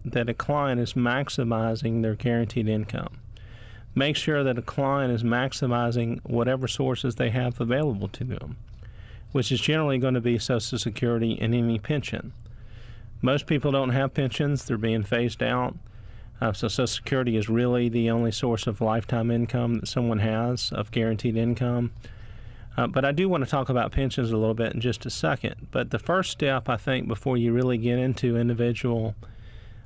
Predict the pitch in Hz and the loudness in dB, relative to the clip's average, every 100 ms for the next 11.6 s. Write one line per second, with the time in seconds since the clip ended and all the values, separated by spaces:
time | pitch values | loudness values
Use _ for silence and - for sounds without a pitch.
0 | - - 113 - 110 117 127 - 131 120 | -6 -2 -2 0 2 4 2 2 0 0
1 | - 117 113 113 120 117 - 101 110 113 | 0 0 2 2 2 2 -2 -4 0 2
2 | 107 135 160 135 117 117 104 - 117 123 | 2 2 2 2 2 0 0 0 2 2
3 | 120 - - 175 127 113 110 - - - | 0 -2 0 2 2 0 -2 -6 -16 -18
4 | - - - - - - - 120 - 120 | -18 -16 -18 -16 -16 -8 -2 0 2 2
5 | 131 - 123 123 - 202 202 123 120 - | 2 2 2 2 2 0 2 0 0 0
6 | 120 117 101 117 - 120 - 117 - - | 2 0 0 0 2 0 0 -4 -6 -2
7 | 127 117 117 - 139 139 135 113 - 117 | 0 2 2 2 0 0 -2 0 0 0
8 | 127 - 110 120 110 110 120 110 107 110 | 0 -2 2 2 4 2 2 0 2 2
9 | 127 110 95 101 101 - - - - - | 2 2 2 0 -2 -12 -18 -18 -18 -2
10 | 135 - 156 139 123 127 139 147 - 113 | -2 2 2 2 2 2 0 -2 0 2
11 | 107 110 104 104 104 | 2 2 2 2 0